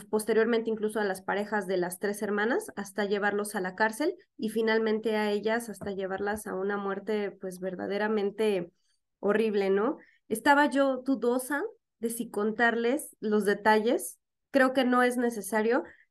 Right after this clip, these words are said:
pero es una muerte, eh, con mucha hazaña, es un asesinato con mucha hazaña, lleno de violencia y que manda un mensaje,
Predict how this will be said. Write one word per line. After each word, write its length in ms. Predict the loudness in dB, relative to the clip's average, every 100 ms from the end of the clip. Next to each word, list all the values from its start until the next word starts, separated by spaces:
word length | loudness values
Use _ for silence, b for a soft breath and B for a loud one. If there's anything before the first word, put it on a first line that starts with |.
| _
pero 380 | 4 6 6 6 4
es 200 | 2 4
una 200 | 4 4
muerte, 840 | 6 4 2 2 2 2 0 -2
eh, 120 | -2
con 160 | 0 0
mucha 300 | 0 0 -4
hazaña, 300 | -2 0 0
es 80 | 2
un 100 | 0
asesinato 560 | 0 -4 -2 -2 -2
con 140 | 0 2
mucha 280 | 2 0
hazaña, 400 | -2 0 2 2 -2 _ _ _ _ _ _ -4
lleno 340 | 4 6 8
de 100 | 6
violencia 500 | 6 4 4 2 0 -2 _ _ _ _
y 420 | 2 4 4 0
que 80 | 0
manda 280 | 4 4 4
un 100 | 4
mensaje, 500 | 2 0 -4 -10 _